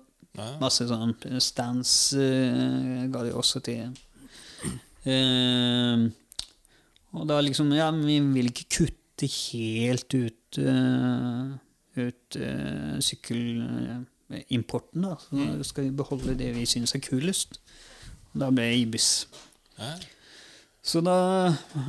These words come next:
Speaker 2: var det å begynne å gjøre det da. Alt dette er selvfølgelig på si, eh, har
Speaker 1: Og, og,
Speaker 2: jo
Speaker 1: og, og det var, det var deg og var, var Roy, Roy Ripe i
Speaker 2: Nei, nei,
Speaker 1: involvert
Speaker 2: det
Speaker 1: da,
Speaker 2: var
Speaker 1: eller?
Speaker 2: jeg som
Speaker 1: lenge
Speaker 2: dro
Speaker 1: før?
Speaker 2: inn Roy,
Speaker 1: Det, det var du som,
Speaker 2: eh, der
Speaker 1: ja, ok.
Speaker 2: også etter noen år.
Speaker 1: Ja, ja.
Speaker 2: Eh,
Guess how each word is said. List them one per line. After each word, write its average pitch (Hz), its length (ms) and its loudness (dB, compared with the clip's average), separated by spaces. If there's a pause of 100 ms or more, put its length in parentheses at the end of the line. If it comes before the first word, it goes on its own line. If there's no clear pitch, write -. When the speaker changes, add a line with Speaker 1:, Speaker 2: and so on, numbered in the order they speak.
(140)
Speaker 2:
var 214 180 0
det 220 100 2
å 220 40 0
begynne 226 440 4
å 190 60 0 (280)
gjøre 208 500 0
det 208 180 2
da. 202 280 0
Alt 190 220 2
dette 190 220 -2
er 147 140 4
selvfølgelig 131 440 2
på 143 100 0
si, 180 360 4
eh, 185 880 4
har 135 140 2
Speaker 1:
Og, 160 120 4
og, 160 100 4
Speaker 2:
jo 123 120 2
Speaker 1:
og, 131 180 2
og 147 100 2
det 139 140 0
var, 127 300 4 (100)
det 120 80 0
var 131 140 2 (240)
deg 107 300 4
og 113 60 0
var, 113 200 4
var 110 180 4
Roy, 101 320 2
Roy 104 240 0
Ripe 101 320 -6
i 98 260 -2
Speaker 2:
Nei, - 180 2
nei, - 0 -
Speaker 1:
involvert 170 200 4
Speaker 2:
det 147 100 2
Speaker 1:
da, 156 80 4
Speaker 2:
var 147 100 8
Speaker 1:
eller? 135 80 6
Speaker 2:
jeg 123 80 4 (120)
som 110 80 4
Speaker 1:
lenge 131 140 4
Speaker 2:
dro 135 100 4
Speaker 1:
før? 120 100 4
Speaker 2:
inn 117 140 2
Roy, 107 380 2
Speaker 1:
Det, 107 240 2 (100)
det 120 100 0
var 135 80 6
du 120 140 4
som, 120 180 4
Speaker 2:
eh, 117 60 2
der 113 140 4
Speaker 1:
ja, 110 80 4
ok. 110 80 2
Speaker 2:
også 117 340 4
etter 123 240 0
noen 120 200 4
år. 120 160 0 (280)
Speaker 1:
Ja, - 40 -8
ja. 151 100 0
Speaker 2:
Eh, 123 880 2